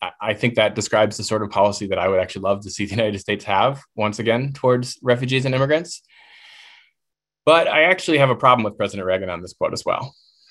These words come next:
And that is that he actually, elsewhere in the speech, credits this phrase, "a shining city upon a hill," to John Winthrop, um, who was a,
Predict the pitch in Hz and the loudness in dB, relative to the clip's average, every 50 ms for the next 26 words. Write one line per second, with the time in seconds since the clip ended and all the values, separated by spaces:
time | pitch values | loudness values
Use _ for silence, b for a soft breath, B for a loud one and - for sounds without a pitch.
0 | B B B B B _ - 117 117 117 123 131 139 139 - - 123 120 117 110 | B B B B B _ 0 2 4 6 6 6 6 6 4 2 2 2 2 2
1 | 113 - 117 107 113 123 131 135 135 131 - - 120 113 101 104 - 117 113 113 | 2 0 -2 0 0 2 2 2 2 2 0 0 -2 0 -2 -2 0 0 0 0
2 | - - 113 107 104 101 104 - 113 107 104 - - - 120 117 113 104 101 - | 0 -2 -4 -4 -4 -6 -8 -8 -8 -8 -6 -8 -4 0 2 2 2 2 0 -2
3 | - 107 101 - - 107 101 98 95 92 92 - - 117 107 107 104 101 - 110 | -6 -8 -8 -4 -2 0 0 0 0 -2 -4 -4 -2 -2 0 -2 -2 -4 -6 -6
4 | 104 101 95 107 98 95 90 95 104 101 98 92 90 90 - _ - - 104 98 | -6 -4 -4 -4 -4 -4 -4 -2 0 2 4 4 2 0 -4 _ -12 -8 -8 -6
5 | 95 101 92 87 90 87 90 87 85 85 - - 135 - _ _ _ _ _ - | -4 -4 -4 -4 -4 -6 -10 -12 -10 -10 -10 -10 -10 -12 _ _ _ _ _ -12
6 | - 92 85 90 92 92 90 92 90 90 87 82 85 90 | -8 -8 -8 -8 -8 -10 -10 -10 -8 -8 -8 -8 -8 -10